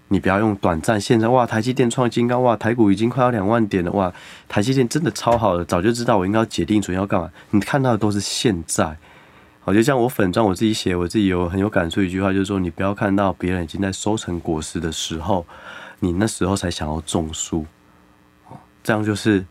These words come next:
异想天开或是缘木求鱼。所有事情都是根据计划而走，可是这个计划很容易偏，会因为情绪、主观情绪，哦，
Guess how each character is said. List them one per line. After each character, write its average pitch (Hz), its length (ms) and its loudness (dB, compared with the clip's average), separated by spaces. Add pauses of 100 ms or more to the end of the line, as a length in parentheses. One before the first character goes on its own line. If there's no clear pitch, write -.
异 120 100 4
想 85 220 -2
天 87 200 -2
开 87 140 -4
或 92 100 -2
是 90 120 -6
缘 85 160 -4
木 90 160 -2
求 78 320 -8
鱼。 82 200 -6 (640)
所 123 220 4
有 156 80 4
事 143 180 4
情 95 180 0
都 110 200 0
是 110 180 0 (460)
根 120 320 4
据 104 260 4
计 98 320 0
划 95 260 0
而 82 220 -2
走， - 260 -2 (520)
可 - 100 2
是 139 100 2
这 180 120 4
个 208 100 4
计 135 320 2
划 113 340 2
很 101 160 2
容 92 160 2
易 113 100 6
偏， 92 380 -2 (1000)
会 131 200 2 (140)
因 123 320 6
为 107 180 4 (460)
情 92 380 -2
绪、 95 400 0 (680)
主 95 160 2
观 107 220 2
情 90 260 -2
绪， 85 320 0 (580)
哦， - 140 -10